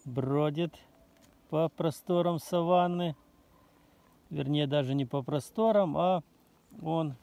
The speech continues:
на той же территории, на которой они вот были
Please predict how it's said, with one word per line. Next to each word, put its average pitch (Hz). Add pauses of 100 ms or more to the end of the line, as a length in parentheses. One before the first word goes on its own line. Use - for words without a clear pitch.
на 139
той 151
же 127
территории, 175 (1160)
на 131
которой 147 (600)
они 135
вот 123
были 165